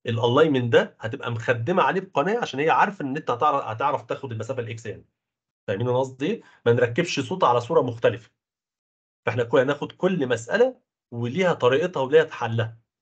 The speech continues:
تمام؟ طيب، هنا بقى إحنا عارفين الدكتور عارفة إن أنت كنت هتضطر تمشي موازي، هي بتجبرك أصلًا. فأنت تلاقي إيه ده، ده أنا همشي موازي، والدكتورة أصلًا كده كده فاهمة إن أنا همشي موازي لما هي حاسباها قبليك أصلًا وحلاها،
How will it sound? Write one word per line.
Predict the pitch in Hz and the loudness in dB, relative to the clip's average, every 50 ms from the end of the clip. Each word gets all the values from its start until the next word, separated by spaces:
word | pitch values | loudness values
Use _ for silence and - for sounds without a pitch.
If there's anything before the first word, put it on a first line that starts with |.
| _ _ _ _ _ _ _ _ - | _ _ _ _ _ _ _ _ -4
تمام؟ | 107 107 117 135 185 214 190 - | -2 0 2 2 0 0 -2 -2
طيب، | - 143 135 113 107 107 - _ _ _ _ - | 2 2 2 2 -2 -8 -14 _ _ _ _ -6
هنا | 127 165 220 226 196 | 0 2 4 4 4
بقى | 160 147 - - _ _ _ _ _ _ _ _ _ _ _ - | 4 2 0 -2 _ _ _ _ _ _ _ _ _ _ _ -14
إحنا | 113 113 135 135 123 | -14 -6 -2 0 2
عارفين | 117 120 117 117 - 170 175 | 2 2 0 -2 -4 -4 -4
الدكتور | 156 139 135 165 165 - - 180 147 | -4 -4 -4 -6 -6 -4 -2 0 0
عارفة | 117 110 131 135 - 156 | 2 2 0 0 2 0
إن | 151 135 | 0 0
أنت | 139 139 - | 0 -4 -4
كنت | 127 - 139 117 - | -4 -4 -4 -4 -2
هتضطر | 120 110 117 113 - 135 143 143 | -2 -2 -2 -2 0 0 0 0
تمشي | 143 147 143 135 - 135 | -2 -6 -8 -8 -8 -6
موازي، | 131 135 131 127 117 120 | -2 -2 -2 -2 0 -2
هي | 120 | -2
بتجبرك | 117 127 123 117 117 190 170 135 - | -2 -4 -6 -2 0 2 2 2 0
أصلًا. | - 143 - _ _ _ _ _ _ _ _ _ _ _ _ - | -2 -8 -8 _ _ _ _ _ _ _ _ _ _ _ _ -4
فأنت | 117 117 113 123 | -2 0 2 0
تلاقي | 117 113 139 139 | 0 2 0 -2
إيه | 143 147 | -2 -2
ده، | 135 131 | -4 -2
ده | 117 117 | -2 0
أنا | 113 104 123 | 0 0 0
همشي | 127 131 117 - 120 | -2 -2 -4 -6 -4
موازي، | 113 117 131 139 143 127 127 | -2 0 0 0 -2 -2 -4
والدكتورة | 117 113 113 113 113 - 143 135 139 | -4 -4 -4 -4 -2 2 2 2 2
أصلًا | 147 - - 123 | 2 0 -4 -4
كده | 117 139 139 | -2 -2 -4
كده | 123 - 151 135 | -2 0 0 0
فاهمة | - 151 135 - 123 | 2 2 2 2 2
إن | 117 | 0
أنا | 139 139 127 123 | 2 2 2 2
همشي | 143 143 - 127 | 2 0 -4 -4
موازي | 117 120 131 143 139 131 123 | -2 0 0 0 0 0 0
لما | 117 110 113 117 | 0 0 0 0
هي | 127 131 | 2 0
حاسباها | 120 - 120 107 113 143 139 120 | 0 0 -2 -2 0 0 0 0
قبليك | 113 107 131 143 - | -4 -8 -10 -10 -8
أصلًا | - 135 - - 135 | -8 -8 -4 -4 -4
وحلاها، | 120 - - 110 110 123 143 147 143 - _ | -4 -4 -6 -6 -2 -2 0 0 -2 -6 _